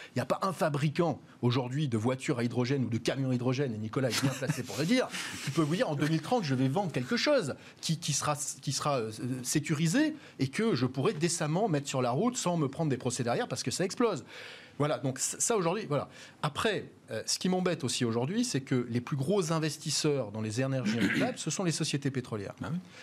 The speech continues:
Speaker 1: Et on n'en veut plus, on veut plus investir dedans. Donc, il y a un moment donné, ils sont pas idiots.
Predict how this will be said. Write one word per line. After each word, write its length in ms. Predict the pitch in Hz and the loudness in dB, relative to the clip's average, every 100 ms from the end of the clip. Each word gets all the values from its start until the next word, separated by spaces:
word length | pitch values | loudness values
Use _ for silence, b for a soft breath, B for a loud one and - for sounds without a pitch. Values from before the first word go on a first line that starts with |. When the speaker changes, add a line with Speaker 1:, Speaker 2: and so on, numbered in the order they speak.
| B | B
Speaker 1:
Et 80 | 143 | 0
on 140 | 139 165 | 2 2
n'en 140 | 208 | 2
veut 140 | 226 | 0
plus, 320 | 156 196 277 392 | 0 2 2 2
on 80 | 143 | 0
veut 140 | 135 143 | 0 2
plus 140 | 294 | 2
investir 360 | 226 151 - 202 | 2 0 0 0
dedans. 280 | 131 101 - B B B - | 0 -2 -10 B B B 0
Donc, 300 | 180 160 - 110 | 0 0 -6 -4
il 60 | |
y 20 | |
a 60 | 120 | 0
un 40 | |
moment 220 | 123 127 135 | 2 2 4
donné, 340 | 208 359 349 | 2 2 -2
ils 60 | - | -4
sont 160 | 139 | -4
pas 120 | 202 | 0
idiots. 360 | 240 320 311 | 2 2 2